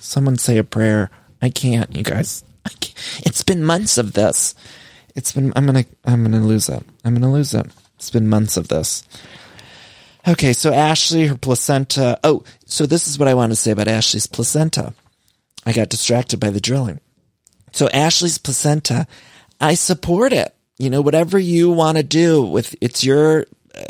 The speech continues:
I mean, technically, is that her placenta or the baby? I mean, either way, I feel like she's the owner of the placenta. And I know people, women do this kind of stuff all the time. I just didn't like the part about seeing the person who was encapsulating it.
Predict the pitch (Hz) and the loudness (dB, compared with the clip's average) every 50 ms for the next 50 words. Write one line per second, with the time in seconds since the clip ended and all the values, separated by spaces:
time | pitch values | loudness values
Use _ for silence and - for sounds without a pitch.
0 | - - - 131 139 135 131 135 - - 156 - - 165 147 117 113 104 104 107 | -12 -4 -2 0 0 0 0 -2 0 -2 -2 -2 -2 -6 -4 -2 -2 -2 -2 -2
1 | - 113 123 - 117 113 135 - - - - - 175 175 175 - 170 151 123 - | -2 -4 -4 -2 -4 -6 -6 -6 -6 -10 -8 -6 -6 -6 -6 -6 -6 -6 -6 -6
2 | - - - 95 - - 131 123 120 113 - - - - - _ - 165 208 202 | -8 -8 -10 -10 -8 -6 -4 -4 -4 -6 -8 -12 -16 -16 -12 _ -2 0 2 2
3 | 175 139 135 123 107 110 - - 139 135 123 113 - - - 156 165 170 151 - | 4 4 4 4 4 2 2 0 2 2 2 2 0 0 0 2 0 0 0 -2
4 | - - 110 135 131 127 131 110 92 101 104 107 98 - - 104 - - - 104 | -2 0 2 2 2 2 2 2 0 0 -2 -4 -8 -8 -6 -6 -6 -4 -6 -6
5 | 87 - - - - _ _ _ _ _ _ _ _ _ _ _ - - - _ | -6 -8 -12 -14 -14 _ _ _ _ _ _ _ _ _ _ _ -20 -20 -20 _
6 | _ - 127 135 127 - 127 135 131 131 139 143 143 143 - - 135 127 - 107 | _ 0 0 0 2 2 0 0 2 2 4 2 2 2 0 -2 -4 -2 -2 -2
7 | 113 - - 131 135 135 135 123 120 113 - 131 160 - 120 110 - - - - | -2 -2 0 0 0 0 0 0 0 -2 0 -2 -2 -2 -2 -4 -4 -4 -4 -4
8 | - - 120 117 110 - - 117 113 - - 113 107 104 - - 123 123 117 - | -2 -2 -2 -2 -2 -2 -4 -4 -4 -4 -4 -4 -4 -4 -4 -2 -4 -4 -4 -6
9 | - - - _ - - 170 214 208 - 254 214 - - 175 165 165 - - 113 | -14 -20 -20 _ -6 -2 0 0 2 2 0 0 0 0 0 0 0 0 0 0
10 | 135 131 127 - 131 127 - - - 127 120 - - 117 113 113 110 - - - | 0 0 0 -2 -6 -6 -4 -2 0 0 0 2 0 0 2 2 0 0 -2 -4
11 | - - - 147 147 147 147 139 135 135 127 117 - - - 117 - - - 127 | -4 -2 0 0 0 0 0 0 0 0 -2 -4 -6 -6 -6 -6 -6 -2 -2 0
12 | 120 113 - 117 113 117 117 110 107 - - 104 107 - - 101 90 - - - | 0 0 0 0 0 0 0 0 0 -2 -4 -6 -6 -4 -2 -2 -4 -4 -6 -10
13 | - - - - - - 58 57 - | -10 -10 -10 -10 -12 -12 -12 -14 -14